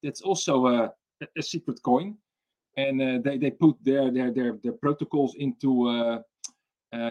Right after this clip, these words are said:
into, into N F Ts, and then within the N F T, you can hide the, the, yeah, the, the stuff that's behind it, because people do not want to know if, if they send something to somebody else and what is it exactly,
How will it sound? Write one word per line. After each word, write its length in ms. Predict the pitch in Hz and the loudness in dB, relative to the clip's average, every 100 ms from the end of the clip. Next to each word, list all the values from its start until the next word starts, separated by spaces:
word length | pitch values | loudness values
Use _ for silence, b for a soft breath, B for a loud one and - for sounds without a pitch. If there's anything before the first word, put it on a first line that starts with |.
| 131 | -4
into, 180 | 120 156 | -6 -2
into 180 | 127 135 | -4 -4
N 160 | 139 | -4
F 160 | 131 - | -4 -2
Ts, 360 | 160 117 - - | -4 -4 -8 -8
and 100 | 123 | -4
then 200 | 127 123 | -2 -4
within 520 | 120 123 170 190 240 233 | -2 4 6 6 4 4
the 120 | 180 | 4
N 140 | 165 | 0
F 160 | 135 - | 0 0
T, 280 | 175 214 247 b b | 0 2 0 b b
you 160 | 160 170 | 0 2
can 240 | 180 135 | 0 -2
hide 460 | 120 131 160 220 277 - _ _ _ _ | -4 4 6 6 0 -6 _ _ _ _
the, 280 | 131 160 160 | 0 4 4
the, 140 | 143 160 156 143 | 4 4 4 2
yeah, 220 | 139 147 - - | 2 0 -2 -6
the, 100 | 135 | -6
the 120 | 131 | -6
stuff 360 | - - 170 - | -8 -2 -2 0
that's 180 | 151 123 | -4 -2
behind 340 | 120 165 135 | 0 2 0
it, 80 | 110 | -4
because 240 | 123 147 - _ - | -2 -4 -4 _ 2
people 260 | 294 330 285 | 4 4 2
do 160 | 226 | 6
not 180 | 254 190 | 6 6
want 220 | 202 208 | 2 0
to 80 | 196 | 0
know 400 | 180 190 143 - _ _ - | 2 4 4 0 _ _ 0
if, 140 | 156 | 0
if 220 | 165 160 | 4 4
they 140 | 156 147 | 4 2
send 280 | - 170 123 | 2 -2 -2
something 480 | - 165 123 139 - | -2 -2 -2 -6 -2
to 100 | 160 | -2
somebody 560 | - 160 143 143 143 | 0 -2 2 2 2
else 320 | 143 123 - - | 0 -4 -4 -8
and 200 | 147 143 | -6 -2
what 140 | 147 151 | -2 -2
is 160 | 185 160 | -4 -4
it 80 | 151 | -4
exactly, 600 | 151 - 160 - 143 120 | -8 -6 -6 -2 -2 -2